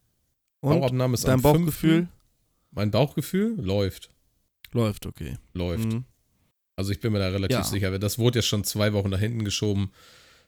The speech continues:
Speaker 2: weil da noch so viel Altbestand Brandschutz war, der nachgebessert werden
Speaker 1: Mhm.
Speaker 2: musste nachher.
Speaker 1: Mhm.
Speaker 2: Ja, aber ich bin da ganz zuversichtlich.
Speaker 1: Okay. Ähm,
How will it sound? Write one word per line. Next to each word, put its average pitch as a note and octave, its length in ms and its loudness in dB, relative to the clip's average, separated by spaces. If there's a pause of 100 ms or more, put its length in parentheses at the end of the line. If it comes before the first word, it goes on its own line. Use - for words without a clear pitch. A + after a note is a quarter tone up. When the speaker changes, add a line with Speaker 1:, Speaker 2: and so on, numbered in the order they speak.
(120)
Speaker 2:
weil F#2+ 200 0
da F#2+ 140 0
noch F#2+ 140 0
so A2 180 0
viel G2 320 0
Altbestand G2 800 -2
Brandschutz G2 560 -2
war, F2 320 -2 (160)
der E2+ 160 -2
nachgebessert F2+ 640 -4
werden B2 180 2
Speaker 1:
Mhm. B2 60 4
Speaker 2:
musste B2+ 260 -2
nachher. E2+ 420 -4 (640)
Speaker 1:
Mhm. A#2+ 300 0 (180)
Speaker 2:
Ja, F2+ 480 2 (100)
aber G#2+ 580 0
ich A#2+ 160 -2
bin D3 120 6
da A#2+ 120 8
ganz A2 220 4
zuversichtlich. G2 800 -2 (1080)
Speaker 1:
Okay. B2 320 -4 (580)
Ähm, C3+ 720 2